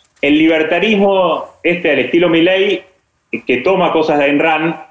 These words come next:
podemos ver después que no todas, eh, renueva la idea de que hay una lucha por la libertad que es heroica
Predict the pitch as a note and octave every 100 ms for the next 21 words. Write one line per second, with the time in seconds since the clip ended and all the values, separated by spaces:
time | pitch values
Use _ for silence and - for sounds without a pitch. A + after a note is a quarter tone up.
0 | _ _ A#2 B2+ C3 C#3+ B2+ D3+ D3 C3
1 | C3 D#3+ B2+ A#2+ A#2+ - - _ _ _
2 | - A#2+ A#2 A2+ A2 A2 G#2+ - - _
3 | _ _ B2+ C3 D#3 E3 G3+ A#3 G#3 F3
4 | F3 G#3 G3 D#3+ E3+ F3+ E3+ D#3 E3+ G3
5 | G3 F3+ D#3 D3+ D3 D3 C#3+ F#3+ F#3+ E3+
6 | F3 E3+ F#3+ D#3 C#3 D#3+ F3 E3